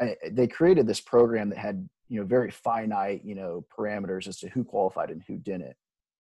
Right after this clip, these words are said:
Uh, the benefit of daca, of course, is if you qualified, you would get a, a two-year deferred action, you know, period that the government agreed that they wouldn't try to actively deport you.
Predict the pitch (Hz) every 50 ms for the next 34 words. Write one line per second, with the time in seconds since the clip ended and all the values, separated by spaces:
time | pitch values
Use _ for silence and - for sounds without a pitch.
0 | _ _ _ _ _ _ - - _ - 135 117 104 92 78 - - - 110 -
1 | - 147 175 208 175 - 107 98 95 87 - 87 82 87 - - 104 101 98 -
2 | - 90 85 107 110 - - 98 87 98 95 - 80 78 - - 165 170 127 -
3 | 98 101 101 104 107 - _ _ _ _ _ _ _ _ - 113 110 110 98 -
4 | 113 110 107 110 104 101 90 95 95 85 - _ - 113 - - - 170 165 151
5 | 139 127 117 113 113 110 98 98 - - 117 107 107 110 117 120 - - - -
6 | 104 104 101 104 107 98 92 - - - 107 98 98 98 98 90 - 92 95 95
7 | 90 - 104 87 120 117 110 117 110 107 101 95 - 104 101 87 90 85 101 104
8 | 113 135 131 120 - - 127 107 101 76 104 104 - - - - 107 101 98 123
9 | 123 - - 117 104 95 - 98 98 95 98 95 92